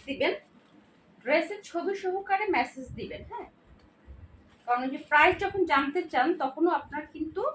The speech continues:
ছবি লাগবে, কারণ ছবি ছাড়া তো আমরা বলতে পারবো না কোনটার প্রাইস কিরকম। অতএব ছবি নিয়ে তারপরে মেসেজ দিবেন।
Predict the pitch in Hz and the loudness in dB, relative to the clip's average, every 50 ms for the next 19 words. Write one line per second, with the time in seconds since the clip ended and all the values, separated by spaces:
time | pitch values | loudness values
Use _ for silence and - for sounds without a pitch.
0 | - - _ _ _ _ _ _ _ _ _ _ _ - - _ - - 320 349 | -6 -12 _ _ _ _ _ _ _ _ _ _ _ -20 -20 _ -8 -2 -2 0
1 | - 359 294 233 180 - - - 180 - 233 240 262 269 269 - - - - - | 2 2 2 4 2 2 2 -2 -6 -2 -2 0 0 0 -2 -4 -8 -18 -12 -6
2 | 320 320 339 339 330 339 320 311 311 311 294 302 294 277 - 339 339 - - - | -6 -4 -4 -4 -2 -2 -2 -2 -2 -2 -4 -2 -2 -2 -2 -4 -4 -4 -4 -4
3 | 226 196 - 170 175 190 185 - 226 233 226 226 220 220 - - 214 214 214 214 | -4 -4 -4 -4 -8 -8 -8 -8 -10 -14 -14 -14 -16 -14 -6 -4 -2 -2 -2 -4
4 | - - 196 - - - - - - - - - - - - - - - - - | -12 -14 -12 -12 -12 -12 -12 -12 -12 -8 -8 -8 -8 -8 -12 -16 -20 -20 -20 -20
5 | - - - - _ - 240 - - 349 349 - - - 330 330 359 370 381 349 | -20 -20 -20 -20 _ -14 -10 -6 -6 -6 -8 -8 -6 -6 -2 4 6 8 8 8
6 | 349 359 392 480 508 - 311 285 - - 302 - 466 605 605 605 - - - - | 10 8 8 6 4 0 0 -2 0 -2 -4 -4 -4 -4 -6 -8 -14 -20 -20 -20
7 | - - - - - - - - - - - - - - - - - - 247 247 | -20 -20 -20 -20 -20 -20 -16 -16 -14 -14 -14 -16 -18 -20 -20 -10 -4 -2 -2 -2
8 | - - 233 - - - 320 - - 339 | -4 -8 -14 -14 -12 -12 -12 -10 -10 -12